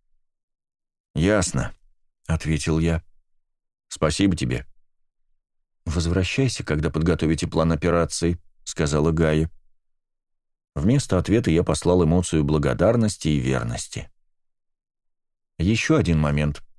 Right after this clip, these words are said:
добавила Гайя, когда я уже был готов подняться. «Таис из будущего Земли.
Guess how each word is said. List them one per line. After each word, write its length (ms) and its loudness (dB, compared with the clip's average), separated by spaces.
добавила 520 2
Гайя, 260 2
когда 240 -2
я 100 2
уже 220 0
был 260 0
готов 320 0
подняться. 600 -2
«Таис 440 -2
из 180 -2
будущего 520 0
Земли. 460 0